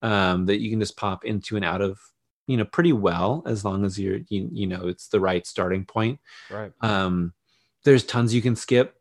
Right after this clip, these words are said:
Speaker 1: and not have to worry about, as we talked about with a lot of events that weren't important or that are completely forgettable or bad, um, that you don't have to
Speaker 2: Like
Speaker 1: worry
Speaker 2: the
Speaker 1: about.
Speaker 2: War.
Speaker 1: <laughs> Blood ties,
Speaker 2: <laughs> Yeah.
Speaker 1: uh,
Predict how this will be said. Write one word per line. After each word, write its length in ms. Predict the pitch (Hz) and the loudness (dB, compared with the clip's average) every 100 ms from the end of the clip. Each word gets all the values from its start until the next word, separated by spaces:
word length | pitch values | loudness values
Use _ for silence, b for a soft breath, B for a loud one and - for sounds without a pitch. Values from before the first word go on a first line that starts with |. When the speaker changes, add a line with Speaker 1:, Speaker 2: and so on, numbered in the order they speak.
| - | -6
Speaker 1:
and 100 | 107 | 0
not 200 | 101 101 | 2 2
have 180 | 104 - | 0 0
to 80 | 107 | 4
worry 260 | 104 101 | 6 6
about, 300 | 104 113 123 | 6 2 0
as 140 | 101 107 | -6 -6
we 60 | |
talked 220 | 101 92 | -6 -4
about 140 | - 107 | 0 0
with 120 | 98 | 0
a 40 | |
lot 160 | 92 92 | 0 0
of 100 | 98 | -2
events 280 | 92 92 - | -4 -4 -6
that 120 | - | -6
weren't 220 | 98 95 95 | -2 0 -2
important 580 | 90 95 92 98 92 | 0 -2 0 -4 -2
or 80 | 90 | -2
that 120 | 90 90 | 0 -2
are 40 | - | -6
completely 340 | - 104 107 117 | -10 -6 -6 -4
forgettable 640 | 170 147 151 143 147 151 _ b b b - | -2 0 0 0 -2 -4 _ b b b 0
or 140 | 120 | 2
bad, 480 | 139 110 101 98 110 - | 4 4 4 0 -2 -4
um, 500 | 104 95 92 92 95 | -2 -2 -2 -2 -2
that 100 | 107 | -2
you 80 | |
don't 140 | 101 107 | 0 0
have 120 | 104 | 0
to 60 | 127 | 2
Speaker 2:
Like 40 | |
Speaker 1:
worry 180 | 107 92 | 4 4
Speaker 2:
the 40 | 92 | 2
Speaker 1:
about. 420 | 87 87 90 107 | 2 -2 -4 -8
Speaker 2:
War. 1400 | - - - _ _ _ - 90 90 - - - - 170 | -14 -20 -20 _ _ _ -20 -16 -14 -10 -10 -4 0 0
Speaker 1:
<laughs> 0 | - - - - b b b b b _ 110 - 117 120 - - | -2 -10 -12 -14 b b b b b _ -10 -8 -8 -10 -12 0
Blood 260 | 127 127 | 4 4
ties, 1000 | - 101 98 85 87 - - - 180 - - | 2 2 2 2 -2 -10 -12 -14 -14 -6 0
Speaker 2:
<laughs> 40 | |
Yeah. 60 | - | 2
Speaker 1:
uh, 440 | 92 92 - - | 2 2 0 -4